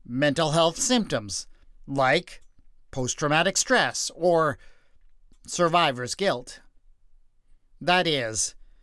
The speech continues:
until the dependence kicks in, at which point the addiction tends to create much worse mental health problems, along with a host of other issues.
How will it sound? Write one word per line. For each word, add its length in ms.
until 280
the 120
dependence 800
kicks 360
in, 440
at 200
which 360
point 320
the 120
addiction 720
tends 320
to 100
create 400
much 380
worse 640
mental 340
health 280
problems, 720
along 340
with 140
a 100
host 400
of 120
other 240
issues. 640